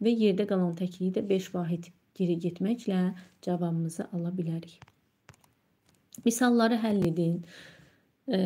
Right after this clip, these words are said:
həll edək. E, yetmiş dörddən on iki çıxanda, baxın, e, ikinci tapşırıqda çıxdığımız kimi ədəd oxunda necə çıxırıqsa, yəni fikrimizdə də o cür düşünə bilərik. Yetmiş dörddən on çıxa bilərik. Yəni yetmiş dörddən,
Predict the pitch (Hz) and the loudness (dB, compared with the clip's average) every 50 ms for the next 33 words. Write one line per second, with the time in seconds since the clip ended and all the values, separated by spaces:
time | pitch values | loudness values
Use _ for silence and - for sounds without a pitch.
0 | 185 180 180 185 226 226 202 202 190 170 185 180 175 175 185 180 - - - - | 2 2 2 2 2 2 2 2 2 4 4 4 4 4 2 0 -4 -6 -4 0
1 | 196 190 185 185 185 190 185 185 220 220 - 254 240 - - 233 - - 285 285 | 2 2 4 4 4 6 6 6 4 4 4 4 2 4 4 2 4 4 2 4
2 | - 220 202 190 185 - 185 - - - 190 180 175 170 175 175 175 180 214 214 | 4 4 2 2 2 0 -2 -4 -4 -2 0 2 2 2 2 0 2 2 0 0
3 | - - 185 170 175 175 - - - - - _ - - - 196 190 190 185 180 | 0 0 0 0 0 -2 -6 -12 -20 -20 -20 _ -20 -8 -4 0 0 2 2 2
4 | 180 175 170 170 165 170 - - _ - - - 254 247 277 269 - 226 202 - | 2 2 0 -2 -4 -6 -10 -16 _ -4 2 4 4 4 4 2 -2 -4 -6 -6
5 | - - 190 180 - - - - 190 185 180 - - _ - - - - - 202 | -8 -8 -8 -8 -10 -4 -2 0 0 0 0 -6 -14 _ -20 -20 -10 -6 -2 0
6 | 185 190 196 196 190 - - 185 180 175 175 196 185 196 190 180 185 180 - 185 | 2 2 0 0 -2 -4 -4 -4 -2 -2 -2 -2 -2 -2 -2 -2 -2 -2 -2 -2
7 | 185 185 185 185 180 180 190 - - - - 196 185 180 180 - - 180 185 190 | 0 2 2 2 0 0 -4 -8 -12 -8 -6 -4 -4 -4 -4 -6 -4 -2 0 0
8 | 185 175 - - - - 190 190 185 180 180 - 208 185 202 - - - 202 175 | 0 -2 -2 -6 -10 -8 -4 -2 -2 -2 -2 -4 -6 -6 -8 -10 -4 -2 -2 0
9 | 165 185 170 165 180 180 - 196 180 185 175 170 170 170 170 175 185 208 214 - | 2 0 0 0 0 -2 0 0 0 2 2 2 2 0 0 2 0 0 0 -4
10 | - - - - - 220 208 - 240 214 - - - 220 220 - - - 247 254 | -10 -18 -14 -6 -4 -4 0 2 0 0 2 2 2 2 2 0 0 2 2 2
11 | 247 - - 220 214 202 190 - - - 180 175 175 175 175 175 190 196 196 196 | 2 2 2 2 4 4 2 0 -2 -4 -2 0 0 0 0 2 0 0 2 2
12 | 202 190 185 185 180 208 185 - 208 180 - - 196 185 180 - - 214 220 233 | 2 4 4 4 4 4 2 0 -4 -6 -2 -2 -2 -2 -2 -4 -4 -2 -2 -2
13 | 240 | -2